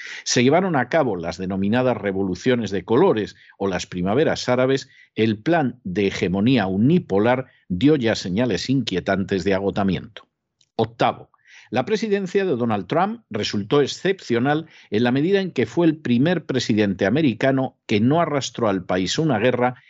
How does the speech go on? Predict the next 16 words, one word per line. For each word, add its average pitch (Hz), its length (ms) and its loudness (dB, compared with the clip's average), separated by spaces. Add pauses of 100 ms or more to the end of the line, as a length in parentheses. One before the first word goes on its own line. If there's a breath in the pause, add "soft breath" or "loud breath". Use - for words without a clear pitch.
en 101 220 0
casi 127 400 -2
tres 107 360 -6
cuartos 101 540 -2
de 104 140 -2
siglo, 98 460 -2 (260 loud breath)
y 120 140 2
en 127 140 2
que 196 140 0
además 156 560 -2
se - 240 -2
opuso 101 500 0
a 82 40 0
la 85 80 -2
agenda 107 400 0
globalista 123 720 2